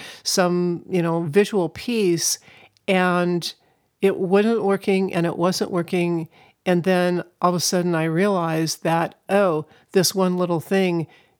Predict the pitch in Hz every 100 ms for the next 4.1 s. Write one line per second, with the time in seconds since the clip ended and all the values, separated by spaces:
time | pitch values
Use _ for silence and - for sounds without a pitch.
0 | _ _ _ _ - 170 180 196 190 -
1 | - 185 175 170 156 165 160 143 123 -
2 | - 180 175 160 196 180 170 175 156 175
3 | 165 180 202 240 - 196 175 160 147 156